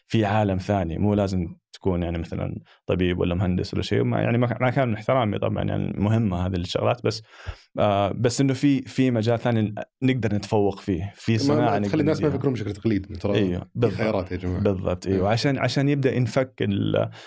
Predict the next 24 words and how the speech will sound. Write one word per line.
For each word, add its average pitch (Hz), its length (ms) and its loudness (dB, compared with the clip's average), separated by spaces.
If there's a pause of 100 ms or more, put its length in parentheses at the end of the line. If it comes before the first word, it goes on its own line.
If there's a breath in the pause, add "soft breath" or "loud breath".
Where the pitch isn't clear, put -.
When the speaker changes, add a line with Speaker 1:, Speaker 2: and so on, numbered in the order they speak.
(220 loud breath)
Speaker 1:
ال-، 104 200 0
النظرة 107 440 2
عن 95 240 -2
هذا 98 200 2
المجال، 95 480 0
ويبدأ 120 280 2
يصير 104 200 0
صناعة 104 440 0
وفي 127 180 0
تقبل 104 580 0
في - 140 -6
المجتمع، 104 720 0
في - 100 -6
ال-، - 160 -4
من 92 160 -2
الأهالي، 101 640 2
إنه، 95 220 -2
إنهم 101 260 0
أولادهم 98 580 0
يبدأوا 92 240 -2
يشتغلوا 98 300 -2
في - 100 -4
هذا 98 100 -2
الشيء. 110 260 -6